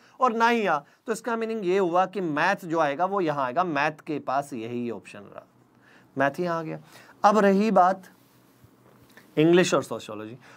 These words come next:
अब यहाँ सोशियोलॉजी है, यहाँ इंग्लिश है, इनको आपस में इंटरचेंज कर दो। यहाँ सोशियोलॉजी नहीं आ सकता तो कहाँ आएगा? यहाँ आएगा,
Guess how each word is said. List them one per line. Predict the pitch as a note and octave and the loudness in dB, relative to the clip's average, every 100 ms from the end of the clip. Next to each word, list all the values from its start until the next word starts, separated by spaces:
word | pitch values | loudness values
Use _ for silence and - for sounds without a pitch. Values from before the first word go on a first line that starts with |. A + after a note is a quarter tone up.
| - | 0
अब | F3+ F3 | 2 4
यहाँ | E3 E3+ F3+ | 6 4 2
सोशियोलॉजी | D#3 C3+ D3 D#3+ E3 | 0 -2 0 0 2
है, | F3+ | 2
यहाँ | E3+ D3+ D3+ | 2 0 0
इंग्लिश | C3+ C#3+ F3+ | 0 -2 -2
है, | D#3 | -2
इनको | A#2+ A#2+ | -2 2
आपस | C3 C#3 C#3 | 2 2 -4
में | G#3 | -4
इंटरचेंज | F3 C3+ - A2 A2 G2+ | -2 -4 -4 -6 -6 -8
कर | G2+ | -8
दो। | G#2+ - - - C#3 | -10 -12 -20 -2 2
यहाँ | E3 | 4
सोशियोलॉजी | G3 D#3 E3 D#3+ F3 F#3 | 4 0 2 2 2 2
नहीं | F#3 F3+ | 2 2
आ | F3 | 2
सकता | F3 F3 E3+ | -2 -2 -2
तो | F3+ | -2
कहाँ | F3 E3 | -2 0
आएगा? | D#3+ A2+ | 0 -2
यहाँ | G2+ G#2 A2 | -6 -8 -8
आएगा, | G#2 A2 A#2+ | -8 -8 -10